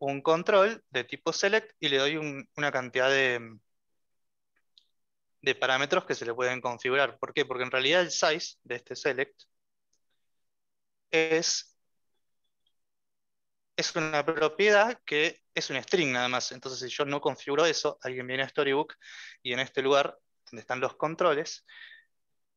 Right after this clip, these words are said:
vos tendrías la opción de escribir libremente. Que eso por ahí vos en la aplicación no lo permitís y además vos tenés un set determinado para esa,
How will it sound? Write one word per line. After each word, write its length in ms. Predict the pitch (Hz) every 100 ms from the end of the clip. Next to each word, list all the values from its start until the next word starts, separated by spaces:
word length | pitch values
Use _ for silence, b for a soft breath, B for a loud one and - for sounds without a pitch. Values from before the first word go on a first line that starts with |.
| _
vos 220 | 143 139
tendrías 340 | - 135 139 139
la 60 |
opción 260 | 127 - 127
de 80 | 135
escribir 340 | - 123 127
libremente. 600 | 127 120 123 127 120 - _ _ _ _ _ _ _ _ _ -
Que 100 | 127
eso 220 | - -
por 100 | 127
ahí 120 | 127
vos 180 | 131 -
en 140 | 123
la 60 | 120
aplicación 320 | 127 131 151
no 80 | 143
lo 120 | 139
permitís 420 | 143 143 147 175
y 40 | 143
además 260 | 123 123
vos 120 | 127 120
tenés 240 | 120 -
un 100 | 117
set 220 | - 123 _ -
determinado 500 | 123 120 123 139 120
para 160 | 120 120
esa, 240 | -